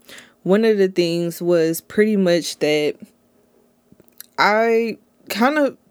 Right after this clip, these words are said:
just one day was just like, you know, I had this feeling like I have a voice,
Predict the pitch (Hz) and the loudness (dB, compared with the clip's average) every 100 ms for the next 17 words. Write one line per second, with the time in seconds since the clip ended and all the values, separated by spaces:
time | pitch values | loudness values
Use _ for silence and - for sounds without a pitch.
0 | 220 220 214 - - _ _ _ _ _ | -4 0 0 -2 -14 _ _ _ _ _
1 | 190 202 202 214 196 190 185 190 190 185 | -6 0 2 4 2 2 0 -2 0 0
2 | 156 202 214 196 180 _ - 208 226 233 | 0 0 0 0 -2 _ -2 -2 0 -2
3 | 214 202 190 - _ _ - _ _ - | 0 -2 -2 -8 _ _ -20 _ _ 0
4 | 214 208 196 185 175 160 - - _ _ | 2 2 0 -2 0 -2 -4 -20 _ _
5 | _ _ _ _ _ - 226 240 180 151 | _ _ _ _ _ -4 0 2 0 0
6 | 147 170 - - | -2 -2 -8 -14